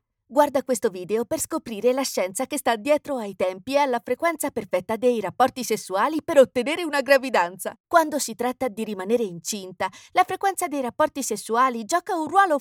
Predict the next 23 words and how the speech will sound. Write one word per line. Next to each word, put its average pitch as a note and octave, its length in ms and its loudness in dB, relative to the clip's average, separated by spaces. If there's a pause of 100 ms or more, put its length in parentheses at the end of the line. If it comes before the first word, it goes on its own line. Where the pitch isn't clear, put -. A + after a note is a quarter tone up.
(120)
fondamentale. C4+ 1000 2
Si - 200 0
ritiene G#3+ 440 -2
che C4+ 160 -4
fare D4+ 220 0
sesso C#4+ 320 0
durante A3+ 400 0
la G3 120 -2
finestra G#3+ 460 -2
fertile A#3+ 440 0
di F3+ 120 -10
una A3 200 -4
donna F#3 380 0 (120)
sia D#4+ 220 4
il C4 120 2
modo D#4 300 2
migliore C#4+ 680 2
per G#3+ 120 0
aumentare G3+ 580 2
le G3+ 120 -2
probabilità A3+ 680 4
di B3 140 -4
concepimento. G3 960 0